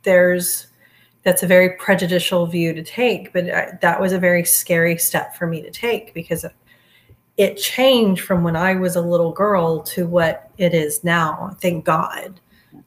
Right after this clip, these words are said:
Um, and idea was a fundamental part of that change. Um, but when I first started the journey, I didn't know that, you know, and I remember being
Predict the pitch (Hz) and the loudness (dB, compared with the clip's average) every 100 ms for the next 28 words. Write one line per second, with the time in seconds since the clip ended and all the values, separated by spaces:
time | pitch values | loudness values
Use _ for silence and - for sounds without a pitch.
0 | - 170 156 170 175 - - 180 180 180 | 0 0 0 -4 -10 -12 -2 2 2 2
1 | 185 190 185 180 - - - 196 190 175 | 0 2 2 -2 -8 -10 -2 2 2 2
2 | 180 165 - - - - 214 175 - - | -2 -4 -10 -20 -10 -2 0 -2 -4 -10
3 | 180 160 165 160 - - - - _ _ | -8 -6 -4 -4 -6 -12 -20 -20 _ _
4 | _ _ - - 202 208 165 - - - | _ _ -8 -2 -2 -2 -4 -8 -16 -12
5 | - - - _ - _ - 180 160 170 | -12 -12 -20 _ -20 _ 0 2 2 -2
6 | 185 190 _ _ _ _ - 196 208 196 | -8 -12 _ _ _ _ -6 0 2 2
7 | 214 185 - 180 170 165 202 247 185 175 | 0 -4 -2 -2 -2 -4 -2 -2 -2 -2
8 | 180 170 170 170 - - - _ _ _ | -2 0 0 0 -4 -14 -20 _ _ _
9 | _ _ _ _ _ _ _ _ - 175 | _ _ _ _ _ _ _ _ -6 -6
10 | 165 196 196 202 196 185 175 175 165 170 | -2 2 4 4 2 0 -2 -4 -4 -4